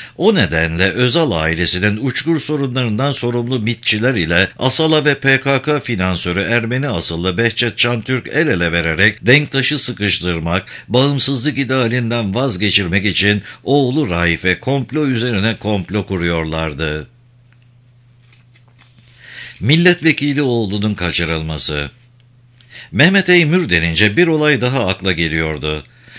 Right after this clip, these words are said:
Soner Yalçın Bay Pipo adlı kitabında bir milletvekilinin oğlunu Eymür'ün kaçırmasından şöyle bahsediyordu. Tarih altı Kasım bin dokuz yüz yetmiş sekiz.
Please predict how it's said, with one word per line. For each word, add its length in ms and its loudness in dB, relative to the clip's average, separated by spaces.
Soner 420 2
Yalçın 540 2
Bay 240 4
Pipo 340 -2
adlı 240 -2
kitabında 600 -2
bir 140 0
milletvekilinin 1040 -2
oğlunu 500 -2
Eymür'ün 520 -2
kaçırmasından 720 -2
şöyle 360 -2
bahsediyordu. 840 -4
Tarih 420 4
altı 280 -2
Kasım 360 -2
bin 180 0
dokuz 260 -2
yüz 160 -4
yetmiş 340 -2
sekiz. 480 -4